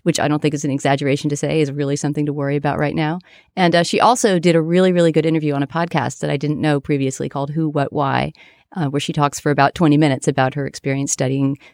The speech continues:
dictatorships and what kind of trends she sees and, you know, sort of her scary predictions for the future. So Sarah Kendzior, if you're on Twitter, follow her on Twitter. If you feel like reading her book, read The View from Flyover Country. And if not, um,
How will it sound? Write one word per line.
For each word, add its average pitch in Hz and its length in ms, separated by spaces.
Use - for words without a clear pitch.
dictatorships 139 640
and 139 120
what 139 140
kind 139 180
of 131 80
trends 135 300
she 147 100
sees 143 380
and, 139 240
you 165 100
know, 143 160
sort 139 200
of 143 80
her 143 260
scary 139 380
predictions 143 460
for - 100
the 139 80
future. - 360
So 156 240
Sarah 214 240
Kendzior, 190 540
if - 140
you're 175 180
on 160 300
Twitter, 180 280
follow 160 300
her 151 100
on 147 120
Twitter. 202 340
If 160 240
you 165 100
feel 165 220
like 156 120
reading 165 180
her 165 80
book, 185 240
read 180 260
The 165 60
View 170 160
from - 120
Flyover 165 340
Country. 202 400
And 160 300
if - 140
not, 175 400
um, 151 260